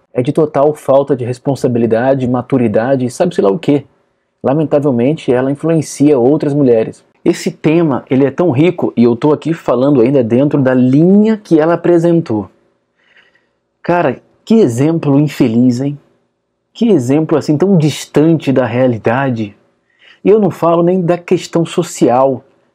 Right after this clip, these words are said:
mas da urgência que é esse tema. Como que uma mulher que vive com um marido com problemas com alcoolismo vai trabalhar a submissão? Como que uma mulher que vive com um marido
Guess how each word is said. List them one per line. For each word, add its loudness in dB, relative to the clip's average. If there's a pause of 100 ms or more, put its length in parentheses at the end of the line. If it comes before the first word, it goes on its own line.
(420)
mas 0
da 2
urgência -2
que 2
é 2
esse -2
tema. -4 (1080)
Como 2
que -4
uma 2
mulher 2 (300)
que 0
vive 2
com 0
um 0
marido 2
com -2
problemas 0
com -4
alcoolismo 0 (600)
vai -2
trabalhar 0
a -8
submissão? -4 (1120)
Como 2
que -8
uma 0
mulher 0 (440)
que 2
vive 2
com 0
um 0
marido 0